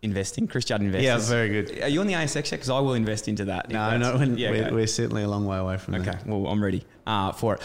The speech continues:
Speaker 1: Mate, let's go back a little bit because,
Speaker 2: Yeah.
Speaker 1: um, very exciting. I, I love the early journey of your life, and I suppose it's well documented. Sandringham boy, grew up rough around those, um,
Speaker 2: Streets were
Speaker 1: ne-,
Speaker 2: very
Speaker 1: yeah,
Speaker 2: tough in
Speaker 1: they
Speaker 2: Sandringham
Speaker 1: were,
Speaker 2: in the
Speaker 1: and it
Speaker 2: mid-nineties.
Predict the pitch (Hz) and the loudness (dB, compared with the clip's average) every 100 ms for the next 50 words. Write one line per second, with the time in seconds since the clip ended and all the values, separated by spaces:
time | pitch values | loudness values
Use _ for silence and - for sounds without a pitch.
0 | 147 123 165 175 175 180 139 - 120 110 | -8 -2 0 0 0 0 0 0 0 2
1 | 92 - 120 123 117 110 - 110 107 107 | 0 -2 0 2 2 2 0 2 4 4
2 | 107 104 104 - - - - 110 127 135 | 4 4 2 -4 -14 -16 -8 -2 0 0
3 | - 107 101 101 98 98 92 67 50 50 | 0 0 2 2 2 2 0 -2 -4 -6
4 | - 98 104 110 101 104 92 98 98 98 | -4 -2 0 0 0 -2 0 2 2 0
5 | - - _ _ _ _ _ - 107 92 | -2 -10 _ _ _ _ _ -8 -2 0
6 | 92 82 82 82 - 135 - - 98 82 | 0 0 -2 -2 -2 -6 -8 -6 -2 -2
7 | 104 - 92 90 - 110 98 98 - 98 | -2 -2 -4 -2 0 0 0 -2 -2 -2
8 | 95 90 95 90 - 104 101 95 92 85 | 0 -2 -4 -2 -2 0 0 0 -2 -2
9 | 90 92 107 107 95 - 92 92 - - | -2 -2 0 -2 -2 -2 -2 -4 -14 -20
10 | _ _ - 98 92 92 95 92 - 85 | _ _ -8 -4 0 0 0 0 -4 -4
11 | 87 87 113 107 104 117 110 107 107 110 | -4 -2 0 0 0 2 2 0 0 0
12 | 104 107 101 107 104 98 98 104 101 | 0 0 0 0 0 0 0 0 0